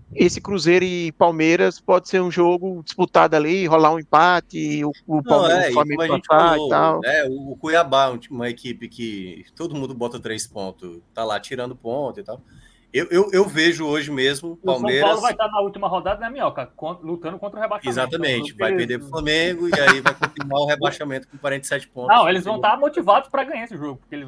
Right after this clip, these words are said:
Speaker 3: é o jogo da,
Speaker 2: Exato.
Speaker 3: da vida, né?
Speaker 2: E começou a chover aqui. É, mas eu, eu vejo mesmo, Palmeiras, Flamengo, Atlético Mineiro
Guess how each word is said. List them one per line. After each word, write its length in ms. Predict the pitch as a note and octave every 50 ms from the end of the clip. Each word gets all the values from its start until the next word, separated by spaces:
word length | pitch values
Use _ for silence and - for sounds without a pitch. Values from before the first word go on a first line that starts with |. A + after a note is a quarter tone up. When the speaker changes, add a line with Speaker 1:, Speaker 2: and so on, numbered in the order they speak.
| B2+
Speaker 3:
é 120 | B2+ C3 C3
o 60 | C3+
jogo 220 | B2+ C#3+ C#3+ E3+ -
da, 80 | -
Speaker 2:
Exato. 160 | A#3 G#3 G3 F3+
Speaker 3:
da 100 | G3 G3
vida, 260 | C#3+ C#3+ C#3+ B2+ A#2+
né? 60 | B2+ C3 _ _ _ _ _ _ _ _ -
Speaker 2:
E 540 | A2+ A#2 A#2 A#2+ A#2+ A#2 A2+ A2 G#2 G2 -
começou 240 | A#2+ A2 - C3+ C#3
a 20 |
chover 280 | C3+ - D3 C3 C3+ C#3
aqui. 260 | C3+ C3+ - F#2 - _ _ _ _ _ _ _ -
É, 300 | G#2+ A2 A2 A2 A2 A2
mas 220 | A2+ A#2+ C#3 D3 D#3+
eu, 160 | F#3 F#3+ F#3+
eu 100 | F3+ D3+
vejo 240 | C#3+ E3+ F3+ F3 E3+
mesmo, 220 | E3+ C#3 C3 B2+
Palmeiras, 400 | - C#3+ C#3+ C#3+ D#3 E3 E3+ -
Flamengo, 320 | - E3+ D3+ C#3+ D3+ D3+
Atlético 340 | D3 D3 - C#3+ D3 - _
Mineiro 480 | F3 E3+ E3 E3 E3 F3 G3 A3 A3+